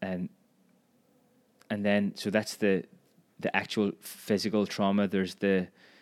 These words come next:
sh-, emotional stress of it, and also, m-,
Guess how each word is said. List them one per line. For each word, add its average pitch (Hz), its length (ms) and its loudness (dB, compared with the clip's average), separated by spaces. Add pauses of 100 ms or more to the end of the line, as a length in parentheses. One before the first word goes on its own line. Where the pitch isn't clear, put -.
(640)
sh-, - 200 -4 (140)
emotional 107 460 6
stress 95 400 2
of 117 120 0
it, 127 160 0
and 113 140 4
also, 135 540 4 (120)
m-, 208 220 4